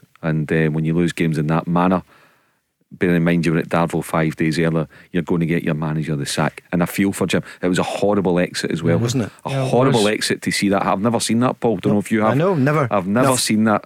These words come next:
Speaker 1: I felt heart sorry for Jim Goodwin
Speaker 2: Mm, yep.
Speaker 1: on Saturday night with, um, with, with the way, uh, his exit was handled. It should have been handled a lot better by the club. They should have taken care of him a lot better on Saturday night.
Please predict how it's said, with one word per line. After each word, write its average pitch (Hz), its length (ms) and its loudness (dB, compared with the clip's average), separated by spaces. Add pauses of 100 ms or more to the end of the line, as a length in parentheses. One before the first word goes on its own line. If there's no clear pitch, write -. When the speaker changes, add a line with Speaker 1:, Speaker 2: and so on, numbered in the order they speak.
Speaker 1:
I 92 100 -2
felt 120 520 -2
heart - 300 -2
sorry 98 420 0 (680)
for - 160 -4
Jim 98 240 0
Goodwin 87 340 0
Speaker 2:
Mm, - 100 -14 (180)
yep. 71 120 -8
Speaker 1:
on 87 80 0
Saturday 92 380 0
night 90 260 2
with, 87 280 0
um, 87 560 0 (100)
with, 85 180 -4
with - 160 -4
the 95 80 -2
way, 87 400 0
uh, 85 300 -2
his 87 160 -2
exit 87 360 -2
was 85 140 -2
handled. 85 300 0 (220)
It 87 100 -8
should - 220 -2
have 90 80 -2
been 82 140 0
handled 82 440 -2 (300)
a 87 100 -2
lot 87 300 0
better 92 320 -2
by 87 180 -2
the 85 100 -2
club. 82 220 -4
They 90 80 0
should - 140 -6
have 87 160 -6
taken 92 280 -4
care 90 280 -2
of 87 100 -2
him 82 180 -4 (440)
a - 40 -6
lot - 200 -2
better 85 160 2
on 80 160 -2
Saturday 85 340 -4
night. 82 160 -4